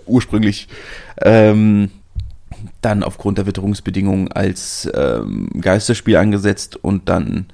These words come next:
auf das, äh, R D S in Dublin verschoben und von dort dann, ähm, ins Aviva Stadium <laughs> verschoben.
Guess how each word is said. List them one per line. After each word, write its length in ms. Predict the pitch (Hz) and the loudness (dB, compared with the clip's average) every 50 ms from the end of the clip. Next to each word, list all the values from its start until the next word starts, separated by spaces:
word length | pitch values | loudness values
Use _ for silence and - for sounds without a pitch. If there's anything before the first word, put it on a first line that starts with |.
| - - - - | -20 -20 -12 -10
auf 120 | - 98 - | -10 -6 -4
das, 480 | - 98 98 - - - - - - | -4 -4 -4 -4 -8 -8 -8 -6 -4
äh, 40 | - | 0
R 400 | 67 85 92 95 78 - 78 101 | 0 2 2 2 2 2 2 2
D 140 | 101 104 101 | 2 2 2
S 180 | 95 95 - 87 | 2 0 0 -2
in 400 | 92 92 90 85 85 90 92 - - _ - | -2 0 0 -2 -4 -6 -8 -14 -20 _ -2
Dublin 360 | - 107 110 117 113 110 104 | 0 0 2 4 2 2 2
verschoben 680 | - 110 101 - - 117 110 107 107 107 107 107 101 - - - - _ | 0 -2 -4 0 2 4 6 6 6 6 4 4 2 -2 -8 -20 -8 _
und 300 | - 92 92 95 - - - - | -4 -4 -2 -4 -6 -10 -12 -14
von 280 | - - - 98 95 92 | -12 -6 -4 -2 0 0
dort 440 | - 98 92 90 101 - - - - - | 0 2 2 2 0 -2 -6 -12 -14 -8
dann, 460 | - 98 98 90 90 92 92 92 - - | -4 -2 0 0 0 0 0 -2 -2 -2
ähm, 580 | - 73 76 73 69 67 58 55 50 - - - - _ _ - - | 0 0 2 2 0 -2 -6 -10 -10 -10 -12 -14 -16 _ _ -8 -6
ins 200 | 78 95 - - | -6 -6 -4 -2
Aviva 280 | 90 110 135 135 139 | 4 4 6 6 6
Stadium 540 | 117 - - - 120 117 - - - - - | 4 4 4 4 4 4 2 0 0 0 0
<laughs> 100 | - - | 0 0
verschoben. 540 | 101 98 - - 104 101 101 104 107 104 | 0 0 2 2 4 4 6 6 4 4